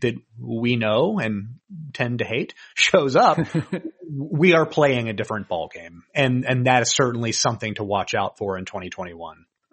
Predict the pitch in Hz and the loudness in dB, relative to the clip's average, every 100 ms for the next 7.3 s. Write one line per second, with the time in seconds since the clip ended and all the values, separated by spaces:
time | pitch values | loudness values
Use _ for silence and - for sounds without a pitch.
0 | _ 180 180 165 - 131 151 170 175 170 | _ 0 2 2 4 4 6 4 2 2
1 | 160 143 143 143 175 160 165 165 - 170 | 2 2 2 0 -2 2 2 2 0 0
2 | 143 117 - 147 160 139 123 113 123 131 | 0 -4 -2 -2 0 2 2 2 0 0
3 | - 139 151 139 127 151 131 123 123 120 | 0 0 0 -2 0 4 6 6 4 4
4 | 127 123 120 120 123 135 151 151 151 143 | 2 2 0 2 4 2 2 2 2 0
5 | - 151 143 - 143 - 127 143 147 156 | 0 0 0 -2 -6 0 0 0 -2 -6
6 | - 165 - 160 139 135 156 - 143 202 | -2 -2 2 4 4 2 -2 -2 2 2
7 | 175 165 143 | 4 2 2